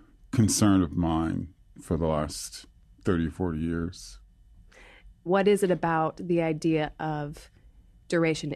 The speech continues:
Speaker 2: enduring something,
Speaker 1: Mm-hmm.
Speaker 2: that piques your interest as an artist?
Speaker 1: You have to endure it, whether you like it or not. What if, instead of just enduring it,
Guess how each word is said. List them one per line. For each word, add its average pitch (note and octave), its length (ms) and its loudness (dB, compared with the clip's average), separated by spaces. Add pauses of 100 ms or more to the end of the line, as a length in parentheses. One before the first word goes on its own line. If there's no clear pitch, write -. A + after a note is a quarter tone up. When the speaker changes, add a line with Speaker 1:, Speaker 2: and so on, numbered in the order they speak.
Speaker 2:
enduring F3 580 4
something, D3 600 -4
Speaker 1:
Mm-hmm. A2 320 4
Speaker 2:
that D#3+ 300 -2 (160)
piques - 260 -4
your F#3 80 -4
interest E3+ 320 -2
as E3 120 -6
an D#3+ 100 -6
artist? F3+ 520 -8 (680)
Speaker 1:
You A2 120 6
have G2+ 180 6
to G2 100 4
endure E2+ 420 2
it, - 140 -8 (160)
whether F#2+ 180 6
you E2+ 80 4
like D#2+ 320 0
it F#2 80 -2 (200)
or D#2+ 60 -4
not. D#2 520 -6 (840)
What B2 240 8
if, A2+ 520 2
instead B2 280 4
of G2 80 4
just F#2 220 4
enduring E2+ 540 4
it, E2+ 240 -4